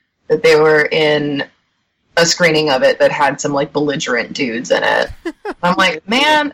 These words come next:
Speaker 1: that's such a, like, you, you paid money to go see it. You're supporting the movie."
Speaker 2: Yeah.
Speaker 1: You know, like, if you really wanted to, like, stick it to 'em, you would just, like, write a bunch of, like, stupid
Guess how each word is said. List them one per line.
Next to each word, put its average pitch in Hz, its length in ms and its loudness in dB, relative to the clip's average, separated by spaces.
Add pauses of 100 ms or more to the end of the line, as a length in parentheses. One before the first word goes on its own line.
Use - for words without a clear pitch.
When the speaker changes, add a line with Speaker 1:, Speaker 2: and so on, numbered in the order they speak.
Speaker 1:
that's 285 160 -10
such - 140 -14
a, 440 60 -2
like, 349 220 -6 (140)
you, 220 380 0 (260)
you 254 200 0
paid 277 420 0
money 202 340 2
to 151 80 -4
go 170 220 2
see 202 400 -2
it. - 220 -2
You're 190 180 -2
supporting 262 680 2
the 175 120 0
movie." 170 640 -6
Speaker 2:
Yeah. 139 300 -8
Speaker 1:
You 226 100 2
know, 214 180 2 (220)
like, - 180 -4 (300)
if 262 100 -4
you 311 160 2
really 349 200 -6
wanted 269 240 2
to, 202 100 -2
like, 180 140 -2
stick - 580 -6
it 147 140 -4
to 165 260 -6
'em, 151 320 -6
you 196 200 -6
would 196 120 -4
just, 196 300 -6
like, 185 420 0 (800)
write 175 300 0
a 180 60 2
bunch 180 260 -2
of, 170 240 -10
like, 165 180 -2 (280)
stupid 175 840 -6